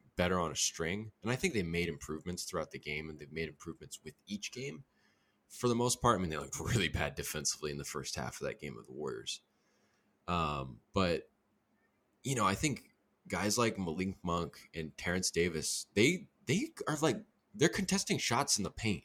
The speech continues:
Like, there's a few instances where they have, like, deflections or, you know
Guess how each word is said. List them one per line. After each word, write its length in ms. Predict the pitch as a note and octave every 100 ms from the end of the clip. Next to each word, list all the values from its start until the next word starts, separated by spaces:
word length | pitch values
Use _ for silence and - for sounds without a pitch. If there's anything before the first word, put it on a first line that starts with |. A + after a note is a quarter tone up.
| _ -
Like, 100 | G2
there's 160 | A#2+ C3
a 60 |
few 260 | - F#3 C#3+
instances 520 | B2 - G2+ G#2 F2+
where 340 | F#2+ F#2 F2 - _ - - -
they 100 | G#2+
have, 160 | A2
like, 180 | G#2 F#2+
deflections 680 | G2 - G2 - G2+ E2+ E2
or, 320 | D2+ C#2 C#2+ _ _ _
you 100 | G#2
know 220 | E2+ D#2+